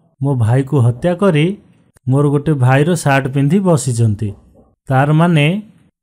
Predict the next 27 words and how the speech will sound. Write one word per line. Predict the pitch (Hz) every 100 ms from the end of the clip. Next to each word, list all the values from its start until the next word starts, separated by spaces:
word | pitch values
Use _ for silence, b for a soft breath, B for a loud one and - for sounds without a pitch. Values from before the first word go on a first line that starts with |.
| -
ଏଇ | 135
ଜମିଦାର | 127 123 120 135 156 185
ହିଁ | 202 180 214 B B B
ମୋ | 139 131
ଭାଇମାନଙ୍କର | 113 123 131 127 131 135 208
ହତ୍ୟାକାରୀ। | 160 - 135 117 107 98 - _ _ _ _ _
ସେ | - 147
ମୋର | 147 147 139
ଜିନିଷପତ୍ର, | 117 117 123 151 143 190 190 214 147 101 - -
ସେ | - 143
ମୋ | 143 139
ଓଟ | 127 123
ନେଇ | 175 196 147
ଆସିଛନ୍ତି।" | 127 117 - 120 107 101 - _ _ _ _ -
ମୋଟା | 117 120 139
ଜମିଦାର | 131 139 143 147 151
ଜଣକ | 143 147 139 151
ଘୋର | 127 139 139
ସମସ୍ୟାରେ | 127 131 131 135 156
ପଡ଼ିଲେ। | 151 156 151 151 147 - _ _ _ _ -
ଝିଅଟିର | 110 117 135 135 151 170
ଗପକୁ | 139 123 147 143
ଯଦି | 151 156 175
ସତ | 170 123 139
ବୋଲି | 151 170
ମାନି | 180 196 196
ନେବେ, | 147 123 139